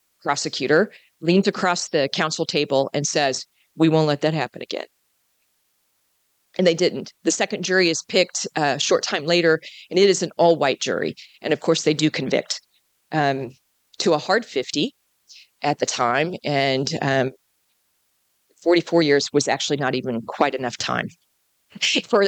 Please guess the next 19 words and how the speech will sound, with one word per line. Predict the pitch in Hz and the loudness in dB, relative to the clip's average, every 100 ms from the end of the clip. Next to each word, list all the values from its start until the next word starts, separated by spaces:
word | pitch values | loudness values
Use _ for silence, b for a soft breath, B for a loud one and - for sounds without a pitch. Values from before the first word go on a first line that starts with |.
| - | 2
our | 185 | 0
governor | 190 180 147 139 | 0 -2 -4 -10
to | - | -12
free | - 170 | -4 0
him. | 151 - | 0 -2
So | - 139 | 0 2
we | 135 | 2
had | 139 139 | 2 0
to, | 123 _ B B - | -2 _ B B 0
we | |
had | 147 | 0
to | |
do | 147 147 | 2 2
it | 131 - - | 2 -2 -6
the | |
hard | 143 127 | -2 -2
way. | 90 76 - _ _ B B B B B B 175 | 0 -2 -6 _ _ B B B B B B -4
Um, | 185 165 156 160 165 _ _ b b | 0 0 -2 -8 -14 _ _ b b
so | - 277 202 123 | 0 4 4 2